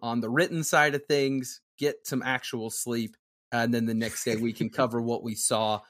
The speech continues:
Speaker 1: Luckily, the schedule allows us that. And again, if you guys are listening, still listening as we near the hour mark, make sure to follow our feeds, Apple, Spotify, whatever. The volume's gonna pick up, and we wanna make sure you're sticking with us.
Speaker 2: And last thing,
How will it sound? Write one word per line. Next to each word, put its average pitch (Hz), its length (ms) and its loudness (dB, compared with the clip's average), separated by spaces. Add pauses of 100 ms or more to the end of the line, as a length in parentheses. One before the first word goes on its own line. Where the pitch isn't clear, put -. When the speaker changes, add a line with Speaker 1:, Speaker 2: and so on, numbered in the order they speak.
(160)
Speaker 1:
Luckily, 143 280 2
the 120 100 -2
schedule 123 480 -4
allows 110 360 -2
us 107 140 -10
that. 110 280 -2
And 120 280 0
again, 131 500 0
if 156 220 -4
you 165 80 -8
guys 147 280 2
are 135 100 0
listening, 120 500 -2
still 147 340 -4
listening 127 340 -2
as 117 100 -8
we 120 100 -4
near 117 200 0
the 110 120 -6
hour 107 160 0
mark, 104 240 -6 (420)
make - 160 2
sure 202 160 4
to 202 80 6
follow 156 440 2
our 135 140 6
feeds, 135 680 -2 (220)
Apple, 135 560 2
Spotify, 135 560 0
whatever. 120 480 0 (580)
The 117 180 -4 (280)
volume's 180 340 6
gonna 160 160 0
pick 151 240 0
up, 120 180 2
and 113 100 -4
we 120 80 2
wanna 120 140 0
make 117 160 -4
sure 120 160 -6
you're 110 120 -6
sticking 107 300 -8
with 104 140 -10
us. - 220 -14 (1080)
Speaker 2:
And 123 380 4
last 160 320 6
thing, 165 420 4